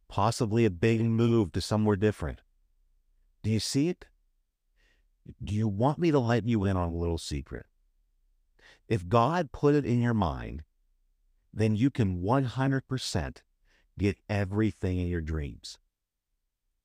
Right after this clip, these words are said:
The easiest way to start reaching those dreams is by creating a vision board. Now look, I know what you're probably thinking. "What kind of hokey crap is this dude talking about?" But seriously, it works,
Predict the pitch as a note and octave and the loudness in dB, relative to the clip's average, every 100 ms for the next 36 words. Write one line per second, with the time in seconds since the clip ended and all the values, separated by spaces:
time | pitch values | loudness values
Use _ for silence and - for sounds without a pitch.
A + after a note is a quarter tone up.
0 | _ _ - - - D3 F#3+ - A#3+ G#3+ | _ _ -10 -8 -2 0 0 0 0 0
1 | - C#3 C#3 A#2 A#2+ A2 F#2 G2+ - G2+ | 2 2 2 2 0 2 2 -2 -2 -2
2 | F2+ F2 D#2+ E2 D#2 D2 C2 - - _ | 0 0 -2 -4 -4 -6 -10 -14 -20 _
3 | _ _ _ _ - F#2+ G2 G2 - G#2+ | _ _ _ _ -6 0 0 0 -2 -2
4 | F2+ F2+ F#2 E2+ D2 D2+ C#2+ C#2+ D2+ - | 0 0 0 -2 -4 -6 -6 -10 -12 -14
5 | - _ _ _ E2+ E2+ D#2+ - _ _ | -16 _ _ _ -6 -4 -4 -8 _ _
6 | - A2 C#3 C#3 B2 B2 A2 F#2 F2+ F2 | -2 2 2 4 4 4 4 2 -2 -2
7 | D#2 D#2 - C#2+ - - - _ _ _ | 0 -2 -6 -10 -10 -16 -20 _ _ _
8 | - G2+ B2 C3+ B2+ F2 F#2+ A#2+ C#3 C3 | -4 0 0 0 0 2 4 2 2 -2
9 | - G2+ E2 - _ - F2 D#2 F#2 F2 | 0 2 0 -4 _ -6 -4 -2 -2 -2
10 | F#2+ F2 E2 D#2+ D2+ D#2 C#2 - - - | -2 -2 0 -2 -2 -4 -8 -10 -12 -14
11 | _ _ _ _ _ _ A#2+ - C#3+ C#3+ | _ _ _ _ _ _ -6 -2 2 4
12 | A#2 - F2 G2 G#2+ A2+ - - - | 2 0 0 2 4 2 2 -10 -18